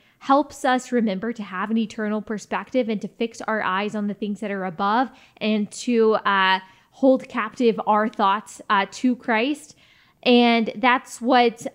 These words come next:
I certainly got out of talking to him, is just a lot of encouragement that even though it seems like things are spiraling downward, that Christian's responsibility stays the same, and that there are so many people, not just him, not just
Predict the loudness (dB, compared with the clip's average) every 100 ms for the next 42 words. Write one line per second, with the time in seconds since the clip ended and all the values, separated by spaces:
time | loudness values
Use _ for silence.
0 | 2 2 4 0 -2 _ -8 -2 -2 -2
1 | -2 0 0 0 -4 -4 -8 -6 -6 -4
2 | -6 -6 -6 -4 -4 -6 -6 -6 -6 -6
3 | -2 -2 -2 -2 -4 -4 -4 -6 -6 -8
4 | -4 -6 -4 -6 -2 0 0 -2 -6 -8
5 | -6 -4 -6 -6 -8 -8 -10 -20 _ -4
6 | -2 0 -2 -4 -2 0 0 0 -2 -2
7 | -2 -2 -2 -4 -4 -4 -6 _ _ -2
8 | -2 -6 -6 -4 -4 -4 -6 -6 -6 -6
9 | -6 -6 -6 -6 -8 -6 -6 -6 -8 -8
10 | -4 0 0 -2 -2 -2 -2 -6 -4 -2
11 | 0 0 -2 -4 -10 -6 -2 0 2 0
12 | 0 -8 -8 -8 -6 -4 -2 -4 -4 -6
13 | -6